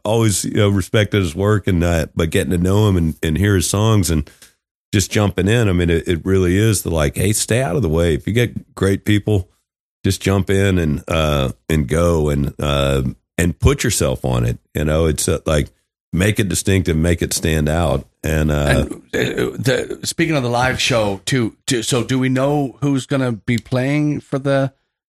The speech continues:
Speaker 2: for
Speaker 1: yeah, the
Speaker 2: the
Speaker 1: core band is, uh, uh, for the live shows. Mark Riddell is playing bass, and, uh,
Speaker 2: Incredible player.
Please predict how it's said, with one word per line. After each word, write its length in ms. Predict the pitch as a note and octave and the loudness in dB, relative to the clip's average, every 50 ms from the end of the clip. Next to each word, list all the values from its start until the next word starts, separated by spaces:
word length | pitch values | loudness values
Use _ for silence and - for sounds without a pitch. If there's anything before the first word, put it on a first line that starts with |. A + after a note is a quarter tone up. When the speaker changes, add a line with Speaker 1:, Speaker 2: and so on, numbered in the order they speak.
| _ - | _ -2
Speaker 2:
for 40 | C3+ C#3+ | 0 0
Speaker 1:
yeah, 80 | C#3 | 2
the 80 | C3 B2+ A#2+ | 2 2 2
Speaker 2:
the 40 | A#2+ | 2
Speaker 1:
core 200 | - D#3+ D#3+ D#3 | 0 0 0 0
band 380 | C#3 C#3 C3+ C3+ C3 C3 B2 | 0 0 2 2 2 2 2
is, 200 | A#2+ A2 G2 - | 0 0 0 0
uh, 680 | B2+ A#2+ G#2+ G#2+ G#2 G2+ G2 G2 G2 G2 F#2+ F#2 F#2 E2+ - - | 0 2 2 2 2 2 2 2 2 2 2 0 -2 -4 -6 -4
uh, 100 | - F#2 | -2 -2
for 180 | F2+ - - G#2+ | -2 0 0 0
the 120 | G2 G2 | 2 2
live 340 | F#2+ G2 G2 G2 G2 F#2 F2 | 2 2 2 2 0 0 -2
shows. 320 | - G2+ F2+ F2 F2 E2 - | -2 0 0 0 0 0 0
Mark 300 | F2+ F#2 G2 G#2 G#2 - | 0 2 2 0 0 0
Riddell 440 | F#2+ F2+ F#2+ F#2+ F#2+ G2 G2 F#2+ F#2 | -2 0 2 2 2 2 2 0 0
is 100 | F2 - | -2 -2
playing 360 | - G2 F#2+ F2+ F2+ F2 E2+ | -2 -2 0 2 2 2 2
bass, 560 | D#2 F2 E2+ D#2+ D2+ D2 D2+ - - - - - - | 2 2 2 2 2 2 0 -2 -4 -8 -8 -8 -6
and, 220 | D#2 D#2 D#2+ D#2+ | -4 -2 0 0
uh, 200 | D#2+ D#2 D2+ D2+ | 0 0 2 2
Speaker 2:
Incredible 360 | D2+ - A#2 A2 A2 G#2 F#2+ | 2 2 2 0 0 -2 -2
player. 460 | F#2 - G#2+ F#2 F#2 G2 F2+ F2 E2+ | -2 -2 0 2 2 2 0 -2 -6